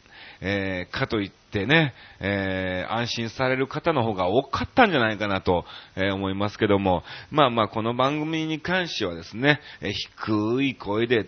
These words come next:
常にですね、はい、何の笑いをね、えー、考えることもなく、淡々と、はい、ありのままの石川不良、横山あっ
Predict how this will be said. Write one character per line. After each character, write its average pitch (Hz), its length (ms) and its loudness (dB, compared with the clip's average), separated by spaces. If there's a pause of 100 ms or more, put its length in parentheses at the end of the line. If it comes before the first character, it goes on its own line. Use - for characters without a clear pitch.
(100)
常 123 580 2
に 185 160 -2
で 87 140 -6
す 90 160 -12
ね、 131 220 4 (280)
は 117 180 4
い、 - 80 -2 (220)
何 123 340 2
の 127 200 6
笑 147 280 10
い 165 60 6
を 175 460 10 (340)
ね、 156 300 2 (180)
え 107 300 -2
ー、 131 240 -4
考 139 60 0
え 143 100 6
る 147 80 0
こ - 160 -2
と 208 100 4
も 156 160 0
な 131 160 2
く、 131 240 0
淡 123 340 -6
々 165 260 0
と、 131 280 6 (280)
は 123 180 6
い、 - 80 -6 (120)
あ 123 140 6
り 160 160 2
の 185 140 2
ま 175 160 0
ま 196 160 4
の 120 120 -2
石 95 220 -4
川 110 300 0
不 120 100 0
良、 123 140 4
横 104 240 2
山 101 340 0
あ 139 40 2
っ - 60 -6